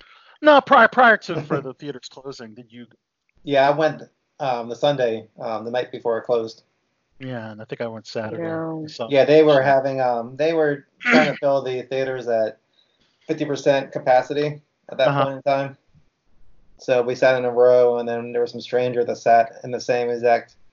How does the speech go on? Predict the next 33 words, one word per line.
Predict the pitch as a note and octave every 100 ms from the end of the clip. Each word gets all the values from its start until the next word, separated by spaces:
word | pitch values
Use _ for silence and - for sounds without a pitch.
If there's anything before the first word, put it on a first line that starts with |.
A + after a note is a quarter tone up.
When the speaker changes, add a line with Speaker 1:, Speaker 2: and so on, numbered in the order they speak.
| _ _
Speaker 2:
row | B2 B2+ B2
as | A#2+
us, | A#2 A#2 - - -
like, | A2+ A2 -
right | B2
next | B2 B2
to | A#2+
us, | G#2+ - -
like, | A2 A2+ -
exactly | B2+ A#2+ A#2 A#2
next | A2+
to | - -
us. | -
And | C3+
it |
wasn't | C#3 C3+
even | C#3 C3+ B2+ - _ _ -
that | B2
crowded | - C#3 B2+
of | A#2+
a | A#2+
theater. | C#3+ C3+ A#2 A2+ _ _ _ _ _ _
I'm | C3+
like, | C3 B2+
"Who, | G3 A#3+ G3+ - _ _ _ _ _ -
who | E3 G#3
sits | G#3 F#3
there | F3 D3+
and | D3
picks | E3 -
their | C#3+
seat, | - D#3+ C#3+ B2 _
like, | C#3 B2+ A#2+ A2